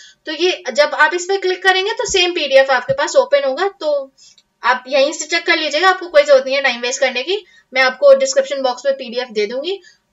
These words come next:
तो अगर हमारा आपको video पसंद आया हो और हमारी information अच्छी लगी हो, तो हमारे channel को जरूर like करिए, और जो हमारे channel में पहले से बने हुए हैं और हमारे subscribers, हम उनको thank you बोलना चाहते हैं कि आपने हमें इतने कम time में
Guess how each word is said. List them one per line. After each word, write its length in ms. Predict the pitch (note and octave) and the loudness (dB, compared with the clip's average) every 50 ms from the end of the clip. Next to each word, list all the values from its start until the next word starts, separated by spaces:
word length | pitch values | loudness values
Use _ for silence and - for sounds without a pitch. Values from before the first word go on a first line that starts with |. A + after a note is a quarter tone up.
| _ | _
तो 60 | - | -6
अगर 300 | - - - C4+ F4+ F#4+ | -2 0 0 2 2 0
हमारा 340 | F#4+ F4 F4 E4+ E4+ E4 E4 | 0 -2 -2 -2 -2 -2 0
आपको 280 | E4 E4 D#4 - - D#4+ | -2 -2 -4 -4 -8 -10
video 260 | C#4+ D4 C#4 D4 D4 | -10 -8 -6 -6 -4
पसंद 360 | C#4+ B3 A3+ - A3+ B3 B3+ | -4 -4 -6 -6 -6 2 4
आया 200 | C4+ C4+ C#4 C#4+ | 4 6 6 4
हो 100 | D#4 D4+ | 2 0
और 240 | D#4 C#4 B3+ C4 C4+ | -2 0 0 -2 -2
हमारी 360 | C4+ E4+ F4 E4+ F#4+ F#4+ G4 | -2 -4 -4 -2 -2 -2 -2
information 520 | F#4+ F4+ E4 - F4 E4+ D#4 D4+ D4+ C#4+ C4 | -2 -4 -6 -6 -8 -8 -6 -6 -4 -6 -6
अच्छी 300 | - G3+ - - C#4 C4+ | -6 -8 -8 -6 0 2
लगी 240 | C4+ C#4 C4+ C#4+ | 2 2 2 0
हो, 80 | D4 D#4 D#4 - _ _ _ _ _ _ | -6 -8 -8 -12 _ _ _ _ _ _
तो 60 | F4 | -8
हमारे 360 | E4+ - D#4+ D#4 E4+ F#4 F#4 | -6 -6 -2 0 2 2 2
channel 280 | F#4 F#4 F4 D#4 D#4 D#4 | 2 4 2 2 2 2
को 140 | F4 F#4 F#4 | -2 -4 -4
जरूर 420 | D#4 D4+ D4 C4+ C4+ D#4+ F4+ F#4+ | 0 2 2 2 4 2 -2 -2
like 300 | F4+ C#4+ B3 A3+ A3+ - | 0 0 0 -2 -4 -6
करिए, 460 | - A3 G3+ F#3+ F#3+ G#3+ C#4+ F4 F4 _ _ _ _ | -6 -6 -4 -4 -4 -6 -6 -6 -8 _ _ _ _
और 400 | - C#4+ E4+ F4+ D#4 G#3+ G#3 - _ _ _ _ _ _ _ | 0 0 2 2 2 0 -4 -8 _ _ _ _ _ _ _
जो 120 | - F4+ F#4+ | 0 0 0
हमारे 320 | F#4 F4 E4+ E4+ E4+ F4+ | 0 0 2 2 2 2
channel 280 | F4 F4 D#4+ D#4 D#4 F4 | 2 2 2 4 4 4
में 120 | G4 G4 | 2 2
पहले 340 | F#4 D#4+ D#4 D4 C#4+ E4 E4+ | 0 -2 -4 -4 -6 -6 -4
से 180 | E4+ F#4 F#4 | 0 0 0
बने 300 | - A#3+ - B3 A#3+ B3+ | 0 -2 -6 -2 0 0
हुए 220 | D4 D#4 D4+ D4+ D4+ | 0 0 -2 0 0
हैं 280 | D4+ D4+ D4+ D#4 D#4 - _ _ _ _ _ - | 2 0 0 -2 -4 -8 _ _ _ _ _ 0
और 120 | D#4 D#4+ | 0 0
हमारे 300 | D4+ D#4 D4+ D4 D4 D4 | 0 -2 -2 0 0 0
subscribers, 880 | D4 - C#4+ C4+ - - - B3 A3+ A3+ A3 C4 C#4+ D#4+ D#4 - - _ _ _ _ _ _ _ _ _ - | 2 2 0 0 0 0 0 0 0 2 2 2 2 2 0 -8 -12 _ _ _ _ _ _ _ _ _ -4
हम 180 | E4 F4+ F4 F4 | -2 0 0 0
उनको 220 | E4+ D#4+ F#4+ F#4 | -2 -2 -2 -4
thank 300 | G4 F#4 - G#4+ A#3 A#3+ | -4 -2 -2 -4 -4 -2
you 140 | A3+ F4 D4+ | -4 0 2
बोलना 260 | D4 C#4+ C#4 C#4 C4+ | 4 4 4 4 2
चाहते 300 | - C4 A3 G3 F#3+ A3 | 2 0 -2 -2 -4 -6
हैं 180 | A3+ C4+ D#4+ E4 | -6 -6 -6 -4
कि 80 | E4+ | -2
आपने 320 | E4 D#4 D4+ D4+ D4+ E4+ F4+ | 0 0 0 0 -2 -4 -6
हमें 200 | F4 F4 F4 F4 | -4 -4 -4 -6
इतने 220 | E4+ - F4 F4+ | -6 -6 -6 -8
कम 260 | F4 - E4+ E4+ E4+ | -6 -4 -6 -6 -2
time 280 | E4+ E4+ D4+ C#4+ C#4+ D4 | 0 0 0 0 -2 -4
में 140 | D#4+ E4+ | -6 -8